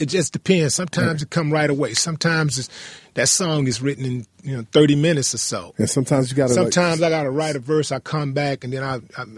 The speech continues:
Speaker 1: I may take another day to come back and write it. I mean, I mean, I never, it never takes me weeks or nothing like,
Speaker 2: Right.
Speaker 1: nothing like that. Something, something insane like that. But, you know, some, some, sometimes I have to, you know, walk away and then come back, and then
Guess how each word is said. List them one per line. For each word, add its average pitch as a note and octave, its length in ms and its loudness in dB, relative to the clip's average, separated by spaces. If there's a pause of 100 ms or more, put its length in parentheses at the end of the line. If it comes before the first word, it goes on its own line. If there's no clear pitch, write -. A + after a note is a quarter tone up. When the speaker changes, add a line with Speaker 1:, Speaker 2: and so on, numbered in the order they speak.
(240)
Speaker 1:
I - 60 -8
may D3 180 2
take D3 220 2
another C3+ 280 0
day C3+ 280 4
to A#2 100 -4
come C3 260 0
back C3 220 -4
and A2 100 -8
write C3 220 0
it. A#2+ 220 -6
I - 40 -14
mean, C3+ 200 -10 (500)
I - 40 -18
mean, C3 120 -10
I - 40 -6
never, C#3 260 4
it B2 160 -6
never D3 200 4
takes - 220 -4
me A#2 100 -2
weeks C3 300 2
or G#2+ 80 -2
nothing A2+ 260 -2
like, B2 100 4
Speaker 2:
Right. G#2 80 -4
Speaker 1:
nothing A2+ 300 0
like G2+ 220 -8
that. A2 220 0
Something, - 420 -4
something - 320 -4
insane F#2+ 400 -2
like F#2+ 220 -8
that. C3+ 260 4
But, G2 160 -6 (540)
you C3+ 80 0
know, B2 80 2
some, - 400 0
some, D#3+ 300 0
sometimes E3+ 580 2
I E3+ 80 2
have F3+ 160 2
to, D3 120 -4 (320)
you D#3 160 -4
know, B2 80 -6 (440)
walk D3 340 2
away C#3+ 480 2
and A2+ 100 -10
then C3+ 200 -4
come C3+ 320 -2
back, D#3 260 0 (500)
and C3 220 -4
then D3 460 2